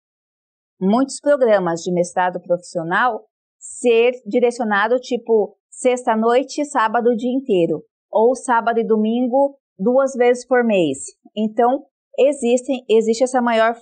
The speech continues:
flexibilidade. Então, com relação ao objetivo, é o que eu falei. O objetivo dele é gerar produtos, apostilas, manuais, novas tecnologias,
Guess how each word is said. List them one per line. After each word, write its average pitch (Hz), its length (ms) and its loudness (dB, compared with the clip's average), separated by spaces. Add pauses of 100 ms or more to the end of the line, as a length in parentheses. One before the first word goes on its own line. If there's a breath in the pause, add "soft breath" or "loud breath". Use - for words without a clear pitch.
flexibilidade. 226 920 -2 (580)
Então, 262 280 -2
com 370 200 2
relação 294 640 2
ao 233 100 4
objetivo, 233 580 0
é 226 40 2
o 226 60 -2
que 226 100 -4
eu 226 80 0
falei. 226 400 -2 (380)
O - 80 -2
objetivo 233 580 0
dele 208 500 2 (180)
é 185 240 2 (320)
gerar 196 360 2
produtos, 175 960 0 (220)
apostilas, 190 1300 0
manuais, 190 1000 -2
novas 214 400 -2
tecnologias, 226 1160 -2